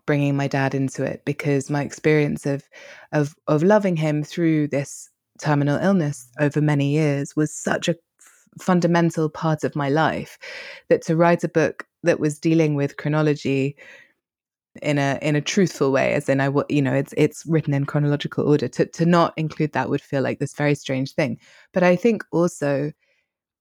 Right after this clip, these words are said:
it came about because I was really meditating on the idea of recovery and how, you know, when you're looking at addiction recovery, the word has this particular context. But I started to think about what does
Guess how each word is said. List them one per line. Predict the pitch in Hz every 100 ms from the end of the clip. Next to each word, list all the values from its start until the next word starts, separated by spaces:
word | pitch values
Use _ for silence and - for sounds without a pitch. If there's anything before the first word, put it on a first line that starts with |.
| _
it | 180 180
came | 180 202
about | 196 170 -
because | 165 160 165
I | 160
was | 160 160
really | 165 175 175 170 165 -
meditating | 170 165 165 156 151 -
on | 156 151
the |
idea | 151 151 151 147
of | 143
recovery | 151 - 190 156 151 151
and | 156
how, | 147 156 151 151
you | 175
know, | 160 147
when | 147 156
you're | 156
looking | 156 165 156
at | 139
addiction | 143 196 220 - 156
recovery, | 147 143 139 139 139 139 - - - -
the | -
word | 156 156 151
has | 143 151 -
this | 143 -
particular | - 147 139 - 143
context. | 143 143 139 143 151 - -
But | 160 - _ _ _ -
I | 156
started | 190 185
to | -
think | 170 165
about | 156 147
what | 165 107
does | 160